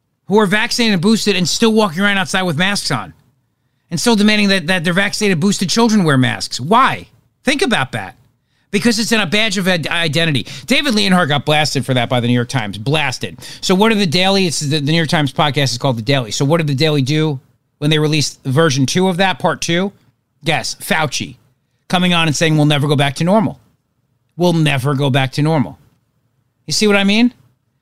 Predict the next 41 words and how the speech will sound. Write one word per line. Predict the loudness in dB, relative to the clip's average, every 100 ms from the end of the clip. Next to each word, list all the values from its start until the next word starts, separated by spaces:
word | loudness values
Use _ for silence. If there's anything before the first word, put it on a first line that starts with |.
| _ _
Because | 0 0
there | 2
was | 0
so | 2 0
much | 0 -2 -4
anger | 0 2 2
over | 0 0
the | -2
fact | -2 -2
that | -4
they | -2 0
had | 0 -2
somebody, | 0 2 2 0 -4 -6 -8 -14 -16 -18 -8 0
people | 2 2 -2 -4 -12 -20 -18 -16 -4
in | -2
today's | 0 0 0 0 0 -2
day | -2 0 2
and | 2
age, | 0 0 -2
I | -4
think, | 2 2 2
really | -2 0 -2
just | 0 -2 -2 -6 -4
turn | -2 0
to | -2
things | -2 0 0
like | -2
that | -4 -4
to | -4
have | -4 -2
their | -2
beliefs | -2 -2 -2 -2
reinforced. | 0 0 0 -4 -4 -2
I | 0
don't | 2
think | 0 0
people | -2 0
want | 0 2
to |
be | 0
challenged. | -2 -2 -2 -6 -10